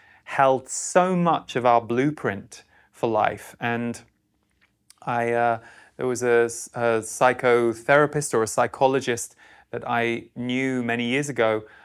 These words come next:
um, who had a book called It's Never Too Late to Have a Happy Childhood. And I believe that was Chuck, Chuck Spezzano, I think.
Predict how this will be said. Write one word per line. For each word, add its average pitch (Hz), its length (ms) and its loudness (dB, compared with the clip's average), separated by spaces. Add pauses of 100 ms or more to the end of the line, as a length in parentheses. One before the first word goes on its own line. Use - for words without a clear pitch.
(120)
um, 110 460 -4 (360)
who 120 100 -6
had 131 180 0
a 117 40 -2
book 123 360 -4
called 120 260 -4
It's 117 140 -10
Never 123 240 -4
Too 123 260 -6
Late 117 340 -2
to 123 100 -10
Have 113 220 -2
a 110 100 -8
Happy 110 260 -10
Childhood. 156 720 0 (800)
And 117 440 -2
I 107 120 -4
believe 123 400 0
that 147 120 0
was 123 180 -10
Chuck, - 380 -4
Chuck 120 240 -6
Spezzano, 113 680 -6
I 107 100 -8
think. 107 460 -4